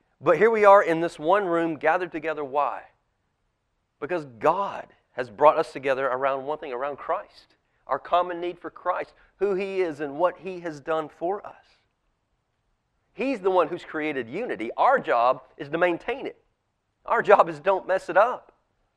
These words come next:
That's the blessing, to, to enjoy the unity that God has given to us. And so the question for us this morning as we prepare our hearts for prayer, are we experiencing that kind of unity?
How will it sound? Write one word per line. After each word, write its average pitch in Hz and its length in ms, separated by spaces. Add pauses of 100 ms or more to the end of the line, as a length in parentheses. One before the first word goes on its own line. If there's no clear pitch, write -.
(880)
That's - 240
the 151 60
blessing, 123 640
to, 143 140 (280)
to 151 180
enjoy 139 800 (680)
the 123 60
unity 127 400
that 101 180
God 117 180
has 117 140
given 139 300
to 92 100
us. - 300 (1500)
And - 100
so 180 80
the 127 80
question 151 340
for 127 140
us 135 160
this - 160
morning 139 300
as 110 80
we 127 100
prepare 127 320
our 110 140
hearts - 240
for - 120
prayer, - 380 (2000)
are 135 80
we 170 80
experiencing - 680
that - 120
kind 87 160
of 78 100
unity? 78 360